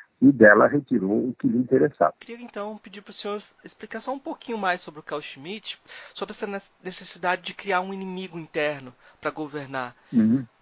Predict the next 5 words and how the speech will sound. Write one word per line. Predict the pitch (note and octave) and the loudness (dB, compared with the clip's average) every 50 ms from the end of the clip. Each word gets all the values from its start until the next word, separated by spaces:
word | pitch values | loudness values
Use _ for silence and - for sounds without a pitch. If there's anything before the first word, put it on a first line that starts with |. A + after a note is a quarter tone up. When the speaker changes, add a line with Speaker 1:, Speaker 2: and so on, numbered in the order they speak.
| _ _ - - - - | _ _ -20 -4 4 8
Speaker 1:
É, | E3 D#3 C3+ | 8 10 10
veja, | B2+ D#3 E3 D3+ A#2+ C3+ C#3 | 10 8 8 8 8 6 4
essa, | - - D3 D3 D#3+ F3 F3 D#3+ - F3 D3 C3 B2+ - | 4 6 8 10 10 10 10 8 6 6 6 6 6 6
essa | C3 C3+ E3+ F3+ E3+ - - B2 A#2 A2 G2+ F#2 - _ | 8 8 8 8 6 4 2 4 6 6 6 4 2 _
tese | - B2 B2+ C#3+ C#3+ B2+ G#2 F2 F2 F#2 F2+ F#2 A#2 | 8 8 8 8 8 4 2 0 -4 -8 -8 -8 -10